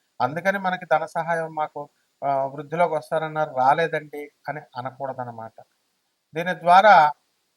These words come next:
మనము మిమ్మల్ని జగద్గురువులైనటువంటి ఆనందమూర్తి గారికి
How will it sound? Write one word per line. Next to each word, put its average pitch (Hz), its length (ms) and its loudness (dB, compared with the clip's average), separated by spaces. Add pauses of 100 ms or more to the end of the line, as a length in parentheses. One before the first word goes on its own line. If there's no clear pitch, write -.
మనము 160 440 -2 (500)
మిమ్మల్ని 180 400 -4
జగద్గురువులైనటువంటి 202 1080 -2
ఆనందమూర్తి 185 540 -6
గారికి 180 200 -2